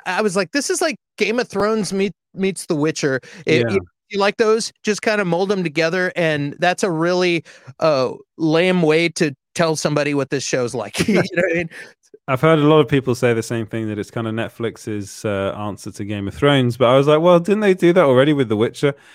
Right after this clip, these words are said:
Speaker 1: Yeah.
Speaker 2: But I, I, I will say The Witcher's slightly different, and also this, this is very different as well. It's, like, about,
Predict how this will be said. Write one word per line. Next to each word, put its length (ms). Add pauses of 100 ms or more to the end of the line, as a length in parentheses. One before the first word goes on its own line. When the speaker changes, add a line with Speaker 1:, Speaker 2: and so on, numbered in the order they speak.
(120)
Speaker 1:
Yeah. 260
Speaker 2:
But 160
I, 60
I, 140
I 40
will 160
say 140
The 100
Witcher's 300
slightly 760
different, 600
and 180
also 160
this, 240
this 320
is 100
very 180
different 380
as 140
well. 220
It's, 160
like, 200
about, 420